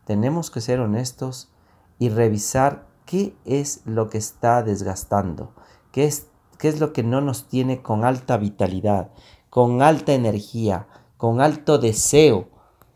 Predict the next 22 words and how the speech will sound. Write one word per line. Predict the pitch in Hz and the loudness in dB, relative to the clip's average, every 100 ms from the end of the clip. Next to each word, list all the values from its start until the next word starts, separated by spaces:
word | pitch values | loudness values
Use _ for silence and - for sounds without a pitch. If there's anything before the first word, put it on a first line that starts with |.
| - - | -20 -6
de | 117 110 120 113 107 | -2 2 4 2 2
comernos | 117 123 139 143 131 | 0 2 0 -2 -2
el | 113 101 | 0 0
mundo, | 107 151 151 107 90 - _ - _ _ _ _ | 2 0 0 -2 -4 -8 _ -20 _ _ _ _
de | 110 104 117 113 110 104 101 98 - _ _ _ | -8 0 2 4 2 2 2 -2 -8 _ _ _
bus-, | 120 123 - _ - | -4 -4 -4 _ -8
buscamos | 123 117 - 147 156 131 113 - - _ _ | -6 -6 0 0 2 -2 -4 -10 -16 _ _
siempre | - - 131 139 143 135 | -12 -4 -2 -2 -2 -2
esos | 131 - 127 110 - - _ | -2 -2 -2 -2 -6 -12 _
tipos | - 175 - 135 110 | -4 -4 0 0 0
de, | 101 101 98 101 - _ _ _ _ _ _ - | 0 0 0 -4 -14 _ _ _ _ _ _ -20
de | - - - - - - 104 120 | -16 -16 -16 -20 -18 -12 -2 0
drogas, | 110 135 156 120 101 | 2 4 4 2 0
vendría | 101 101 101 107 101 | 0 0 0 0 -2
a | |
ser, | - 98 98 - _ _ _ | -2 -2 -4 -8 _ _ _
adicciones | 117 113 107 - 147 147 | -2 -2 -2 0 0 0
que | - | -4
nos | 120 120 | -4 -4
permiten | 120 117 139 143 143 - - | -2 0 -2 -2 -4 -4 -6
algo, | - 147 151 127 110 104 | 0 2 2 2 -2 -2
paliar | 107 104 107 120 123 120 | 0 0 2 2 2 -2